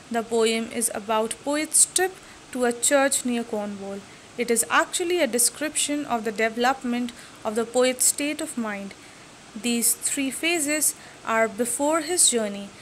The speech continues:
his staying at the place, and his journey back home.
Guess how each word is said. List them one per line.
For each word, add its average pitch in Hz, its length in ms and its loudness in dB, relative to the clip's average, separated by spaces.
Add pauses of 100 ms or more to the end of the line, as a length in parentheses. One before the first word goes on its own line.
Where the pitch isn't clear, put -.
(200)
his 240 220 4
staying 247 520 0
at 247 200 2
the 247 80 0
place, 285 520 -2
and 220 160 0
his 220 260 -2
journey 254 420 -2 (260)
back 214 300 0
home. 202 260 -8